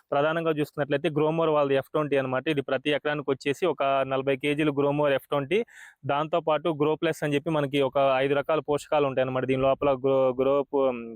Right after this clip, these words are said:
గ్రోమోర్, గ్రో ప్రో అని దొరుకుతుంది అనమాట. భాస్వరం ఉంటుంది, దాంతోపాటు మనకి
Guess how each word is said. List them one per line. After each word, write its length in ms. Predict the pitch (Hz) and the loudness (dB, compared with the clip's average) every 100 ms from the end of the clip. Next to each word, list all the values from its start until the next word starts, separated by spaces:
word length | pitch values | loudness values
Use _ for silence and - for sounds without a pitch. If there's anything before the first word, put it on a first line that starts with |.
| 110 _ 139 | -18 _ -2
గ్రోమోర్, 340 | 147 156 160 | 0 2 0
గ్రో 240 | 139 147 147 | 0 0 0
ప్రో 160 | 160 | 0
అని 200 | 147 135 | -2 -2
దొరుకుతుంది 340 | 127 127 135 131 | -2 -2 -2 -2
అనమాట. 260 | 127 135 | 0 -2
భాస్వరం 500 | 147 139 143 160 151 | 0 -2 -2 -2 -2
ఉంటుంది, 320 | 139 135 135 | -2 -4 -4
దాంతోపాటు 760 | 165 147 143 143 143 135 147 131 - - - - | -2 -2 -2 -2 -2 2 2 0 -4 -20 -12 -4
మనకి 280 | 143 143 | -4 0